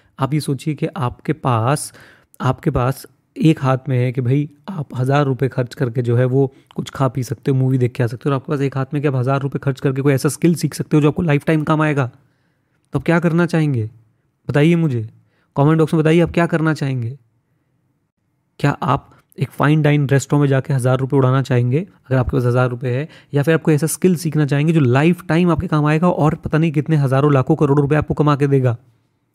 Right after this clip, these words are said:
The problem is, हम लोग जब फाइन डाइन पे जा रहे होते हैं या फिर हम जब कोई फिजूल खर्ची कर रहे होते हैं तो हम एक बार भी नहीं सोचते, लेकिन जब हमें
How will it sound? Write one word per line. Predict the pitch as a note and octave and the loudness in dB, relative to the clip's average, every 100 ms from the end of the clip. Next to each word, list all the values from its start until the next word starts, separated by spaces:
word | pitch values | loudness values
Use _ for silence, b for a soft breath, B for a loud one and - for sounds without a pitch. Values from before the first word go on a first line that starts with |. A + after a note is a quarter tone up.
| - B B _ | -20 B B _
The | A#2 | -2
problem | C3+ B2 D3+ D#3 | 0 2 2 2
is, | F#3+ D3+ B B B - | 0 -2 B B B -2
हम | E3 D#3 | 0 2
लोग | D#3 D#3+ | 0 0
जब | C#3+ | -4
फाइन | - C#3 D3+ D3 | -4 -2 -2 -2
डाइन | C#3 D3+ | -2 -2
पे | C#3 | -2
जा | B2+ A#2+ | -2 0
रहे | B2+ | 0
होते | B2 A2+ | -2 0
हैं | C#3+ F3 | 0 2
या | D3+ | 0
फिर | C#3 C3+ | -2 -2
हम | C#3 | 0
जब | D3 - | -2 0
कोई | E3 E3 B B _ | 0 -2 B B _
फिजूल | - D3+ E3 G3+ F#3 | 0 2 4 4 2
खर्ची | - D3 - C#3+ | 0 -4 0 0
कर | C3 | 0
रहे | B2 B2 | 2 0
होते | A#2 D#3 | 0 -2
हैं | |
तो | D#3 | -2
हम | C3+ D3+ - | -2 -4 -2
एक | D#3+ D3 | -2 0
बार | D3 | 0
भी | C3+ | 0
नहीं | B2+ | -4
सोचते, | A#2+ B2 A2 D3+ D#3+ B B C#3+ | -6 -8 -6 -4 -4 B B -4
लेकिन | C#3 C3 | -2 2
जब | E3 C3 | 0 0
हमें | C#3 | -2